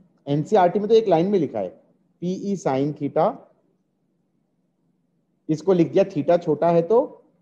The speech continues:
पीई theta is आईसीएम alpha, alpha is omega square theta, alpha is restoring।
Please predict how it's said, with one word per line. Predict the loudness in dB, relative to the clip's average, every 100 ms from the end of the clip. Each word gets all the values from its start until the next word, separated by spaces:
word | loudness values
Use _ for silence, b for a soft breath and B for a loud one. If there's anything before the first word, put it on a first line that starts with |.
| _ _ _ -8
पीई | -8 -6 -12
theta | -10 -10 -4 -4 -6 -14 _ _ _ _ _ _ _ _ _ -4
is | -4 0
आईसीएम | 2 0 -2 -4 -2
alpha, | 0 -2 -2 -6 -10 -14 _ _ _ _ _ _ _ _ _ _ _ -4
alpha | -2 0 2 2 2
is | 0 -8 _ _ _ _ _ _ _ _ _ _ _ -16 -10 -4
omega | 0 2 2
square | 2 2 2 0
theta, | -6 -2 -2 -4 _ _ _ 0
alpha | 0 2 2 4
is | 2 -2 -12 _ _ _ _ _ _ _ _ _ _ _ _ _ _ _ _ _ _ _ _ _ -12
restoring। | -2 -2 -2 2 2 2 -2